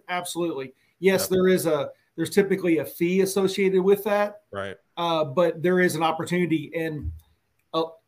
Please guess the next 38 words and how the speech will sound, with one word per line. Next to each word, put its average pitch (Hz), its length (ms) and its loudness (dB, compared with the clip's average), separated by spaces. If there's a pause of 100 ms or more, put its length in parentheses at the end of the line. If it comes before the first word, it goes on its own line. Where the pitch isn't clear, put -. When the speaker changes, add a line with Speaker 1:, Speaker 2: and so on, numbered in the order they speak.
(320)
Speaker 1:
wh-, 175 240 -2
while 196 300 4
the, 165 320 4
um, 131 420 -2 (220)
a 175 40 0
lot 196 280 2
of 233 80 0
clients 190 380 2
want 170 200 2
to, 139 160 -6 (220)
they 170 100 4
wanna 185 300 4
try 180 200 2
before 170 280 0
you 156 160 -2
buy. 135 320 -2 (260)
The 180 80 2
great 233 240 4
thing 269 140 -2
about 214 280 2
consulting 196 520 2
for 180 100 0
both 202 460 2
parties, 135 540 -8 (260)
especially, 214 300 2
like, 196 160 2
if 185 120 6
you're 175 140 2
wanting 175 280 2
to, 139 220 -2 (220)
to - 80 -8
see 185 220 0
a 160 60 0
culture 175 520 0 (120)
in 175 160 2
the, 151 180 0
in 165 180 -4
the, 147 160 -6